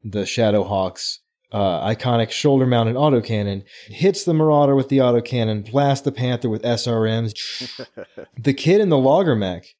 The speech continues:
Speaker 1: just keeps peppering the Marauder with, like, machine gun rounds, right? Like, ting, ting, ting, ting, ting, ting, ting. He's just, like, holding down the trigger.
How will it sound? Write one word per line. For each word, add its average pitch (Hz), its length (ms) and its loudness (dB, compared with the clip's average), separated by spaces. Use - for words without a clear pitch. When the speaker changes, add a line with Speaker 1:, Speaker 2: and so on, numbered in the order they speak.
Speaker 1:
just 127 200 -2
keeps 143 240 0
peppering 143 520 0
the 127 40 0
Marauder 120 460 4
with, 104 160 0
like, 107 160 -2
machine 123 400 -2
gun 98 160 -2
rounds, 82 320 -8
right? 98 140 -4
Like, 113 120 -6
ting, 262 140 -2
ting, 269 100 2
ting, 269 120 0
ting, 269 100 2
ting, 269 100 2
ting, 269 120 2
ting. 269 180 2
He's 151 140 2
just, 143 180 0
like, 113 120 0
holding 131 340 2
down 117 180 0
the 107 60 0
trigger. 104 500 -2